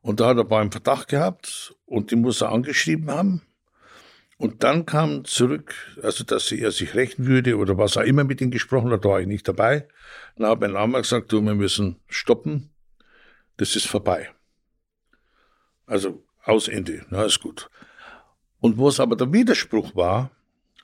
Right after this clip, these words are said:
weil wir haben das bewusst auf der Seite gelassen. Ganz bewusst. Und der Widerspruch war, dass er dann sich so in die Enge getrieben hat, dass er niemand mehr getraut hat.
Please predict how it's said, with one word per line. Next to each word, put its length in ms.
weil 240
wir 100
haben 120
das 140
bewusst 680
auf 240
der 100
Seite 320
gelassen. 500
Ganz 220
bewusst. 480
Und 180
der 80
Widerspruch 500
war, 180
dass 320
er 240
dann 240
sich 260
so 120
in 80
die 140
Enge 220
getrieben 400
hat, 200
dass 140
er 60
niemand 300
mehr 120
getraut 400
hat. 280